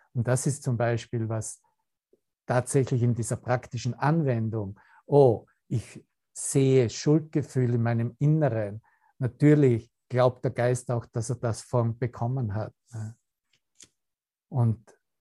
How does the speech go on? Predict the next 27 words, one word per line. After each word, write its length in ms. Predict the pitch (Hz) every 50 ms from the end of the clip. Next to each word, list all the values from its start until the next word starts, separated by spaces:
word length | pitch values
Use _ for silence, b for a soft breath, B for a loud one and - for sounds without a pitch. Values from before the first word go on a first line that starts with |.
| _ _ -
das 160 | 127 113 -
beruht 440 | - 135 120 117 127 151 170 165 160
auf 160 | 131 - -
dem 160 | 139 123 120
Gedanken, 800 | - 120 - - 123 131 143 156 151 156 - 113 104 104 117 131
zu 180 | - - 135 117
glauben, 600 | - 117 117 113 120 127 135 123 117 104 101 101 b b b b
ich 200 | - 113 95 - -
hätte 340 | - 139 131 135 - - 131
etwas 320 | 123 113 - 123 113 -
anderes 500 | - - 131 131 123 120 117 117 - -
geben 320 | - 123 127 131 127 131 117
können 400 | - - 117 107 107 110 110 110
als 260 | - 123 113 113 -
die 100 | - 117
Liebe 280 | 110 117 120 113 120 117
Gottes 480 | - 107 110 _ - 117 107 - -
selbst. 480 | - 120 113 110 110 113 - - - _ b b b b b b b b b b b
Und 140 | b 117 113
das 180 | 117 110 -
heißt, 300 | 143 127 127 117 - -
ich 140 | 131 113 -
hätte 500 | 135 135 123 - - 135 123 120 117 117 b b b b b b -
etwas 600 | - 143 139 - - - 135 127 123 110 - - -
von 240 | - - 135 127 123
mir 160 | 127 131 120
gegeben, 720 | - 123 113 117 - 135 135 147 147 147 120 110 107 107